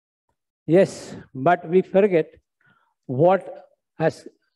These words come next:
the luck brought to you in good times or in normal time. And my whole term went on totally with the luck factor. Well, right in Kolkata,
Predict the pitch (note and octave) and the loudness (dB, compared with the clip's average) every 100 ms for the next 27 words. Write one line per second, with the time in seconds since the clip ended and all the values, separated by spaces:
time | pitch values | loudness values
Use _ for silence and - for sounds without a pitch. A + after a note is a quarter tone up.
0 | _ _ _ _ - C3+ D#3 G3 F3 C3+ | _ _ _ _ -6 -4 0 -2 -2 -4
1 | D3 F#3+ G3+ G#3 E3 D#3+ D#3 - D#3 D3+ | 0 0 0 0 2 0 -2 -10 -12 -4
2 | C#3+ G3 G3 F3 F3+ F3 E3+ D#3+ E3 E3+ | 0 0 0 -2 0 0 2 2 0 0
3 | E3+ D3+ - F3+ D3+ D3+ D3+ _ _ _ | -2 -4 -2 0 0 -4 -10 _ _ _
4 | _ C3+ C3+ C3+ E3 F#3 F#3 - F3 A3+ | _ -6 -4 -2 0 0 -4 -2 2 2
5 | G#3 - _ _ _ _ A3 G#3+ F3 E3 | 0 -12 _ _ _ _ 2 2 0 -6
6 | F3 _ _ _ _ _ D3 G3 A3 G3+ | -14 _ _ _ _ _ 0 2 2 0
7 | G#3 G3+ A3 G3 G#3+ G#3 G3 D#3+ E3 D#3+ | -2 0 0 2 2 2 2 2 0 0
8 | F3+ - - E3+ - C3 - _ _ _ | -2 -4 -6 -6 -2 -6 -6 _ _ _
9 | _ _ _ _ _ _ _ - F3 A#3+ | _ _ _ _ _ _ _ 0 4 4
10 | A#3 - - _ _ _ _ _ _ _ | 2 -4 -20 _ _ _ _ _ _ _
11 | _ _ _ _ _ _ _ _ _ C#3+ | _ _ _ _ _ _ _ _ _ 0
12 | F3+ A3+ A3+ - G3+ G#3 F#3+ F#3+ F#3 G3+ | 2 2 0 -8 -6 -2 2 2 2 0
13 | B2 C#3 | -2 -4